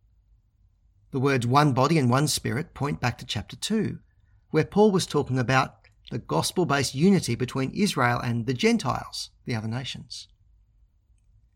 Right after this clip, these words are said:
The one body is the new humanity made up the, of these two previously hostile groups. Jesus died on the cross to form the two in himself into one new humanity,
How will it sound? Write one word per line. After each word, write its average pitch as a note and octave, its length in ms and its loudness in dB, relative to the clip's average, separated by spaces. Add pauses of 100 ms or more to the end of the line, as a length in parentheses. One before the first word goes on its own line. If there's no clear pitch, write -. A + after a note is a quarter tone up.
(400)
The A#2+ 100 -4
one C#3+ 320 6
body B2+ 460 0 (420)
is B2+ 160 -2
the C#3+ 140 2
new F#3+ 260 4
humanity G3 840 0
made C#3+ 200 0
up - 160 -4
the, D#3+ 180 -2
of B2 160 -4
these F3 260 6
two A2+ 280 -6
previously D#3 560 -2
hostile A#2 480 -4
groups. - 500 -6 (800)
Jesus F3+ 400 2
died D#3+ 280 4
on G#3 100 4
the F#3+ 60 2
cross - 440 -6 (260)
to C3+ 80 -2
form G3+ 380 8
the E3+ 80 4
two B2 440 -2
in F3 180 0
himself F#3 640 -2 (360)
into E3+ 280 2
one E3 540 2 (140)
new B2+ 280 2
humanity, E3 720 -4